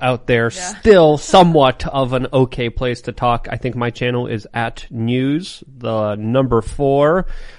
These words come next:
Speaker 1: uh, a change. Uh, I think that's it. I'm not sure. But, uh, w-, one of the other best ways to communicate is through email, since, of course, I get to keep the emails. No centralized big tech company gets to keep it. And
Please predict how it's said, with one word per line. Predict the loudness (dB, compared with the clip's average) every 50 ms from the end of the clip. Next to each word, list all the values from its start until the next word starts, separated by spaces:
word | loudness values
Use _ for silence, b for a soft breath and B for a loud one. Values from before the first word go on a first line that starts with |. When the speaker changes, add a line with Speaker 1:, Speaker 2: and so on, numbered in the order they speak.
| B B B
Speaker 1:
uh, | -2 -2 -2 -2 0 0
a | 0 0 0 0
change. | -2 0 2 2 4 4 2 0 -4 -8 B B B B B B B
Uh, | -4 -2 0 0 0 -2 -2
I | -4 -6
think | -4 -6 -6 -6
that's | -8 -12 -12 -12 -12
it. | -12 -10 -10
I'm | -10 -8 -6
not | -6 -8 -8 -8
sure. | -6 -4 -4 -2
But, | 0 -2 -2 -2 -4 -4
uh, | -2 0 0 2 2 0 0 0
w-, | -2 -4 -2 0 2
one | 4 4
of | 4 4
the | 4 4
other | 4 4 4 4
best | 2 2 0 0 -2
ways | -4 -4 -4
to | -4 -6
communicate | -6 -4 -4 -4 -4 -4 -4 -6 -6 -6 -6
is | -8 -10 -10
through | -8 -6 -6 -6 -6 -4
email, | -4 -2 0 2 2 2 2 2 0 -2 B B B B B
since, | B -10 -8 -8 -8
of | -10 -10 -8
course, | -6 -6 -6
I | -6 -8
get | -10 -10 -10
to | -12
keep | -10 -8 -8 -6 -6
the | -6 -6 -6 -6
emails. | -4 -4 -4 -6 -6 -6 -6
No | -6 -6 -6 -6
centralized | -6 -6 -6 -6 -6 -6 -6 -6 -4 -4 -4 -6 -6 -8 -12 -20 -20 -20 -14 -10
big | -8 -8 -8 -10 -8
tech | -8 -8 -8 -8 -8
company | -8 -8 -6 -6 -8 -8
gets | -6 -8 -10 -10
to | -12 -14
keep | -10 -6 -6 -4 -4 -4
it. | -4 -2
And | -2 -2 -2 -2 -4